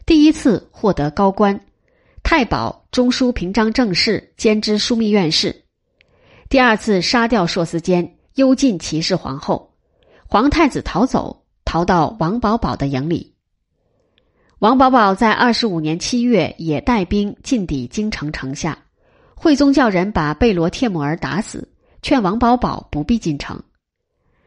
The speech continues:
两个月以后，王保保又带兵来，进了城，把皇太子送回，受拜为太傅、左丞相，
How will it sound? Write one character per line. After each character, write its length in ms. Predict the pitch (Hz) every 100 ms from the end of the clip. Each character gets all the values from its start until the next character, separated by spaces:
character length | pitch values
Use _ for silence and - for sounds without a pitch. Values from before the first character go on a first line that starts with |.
| _
两 180 | - 220
个 120 | 240
月 160 | 269 269
以 100 | 196
后， 340 | 214 233 180 -
王 160 | 190
保 160 | 220 220
保 280 | 214 151 143
又 220 | 254 247
带 160 | 190 160
兵 180 | 156
来， 360 | 160 131 139 - _ _
进 160 | - 254
了 120 | 170
城， 340 | - 143 160 - _
把 140 | 175
皇 260 | 165 147 151
太 200 | - 277
子 180 | 220 117
送 240 | - 269
回， 460 | 190 147 135 160 - -
受 260 | - 262
拜 220 | 202 180
为 160 | 147 147
太 280 | - 254 190
傅、 400 | - 247 - _
左 160 | - 139
丞 240 | - 135
相， 220 | 165 247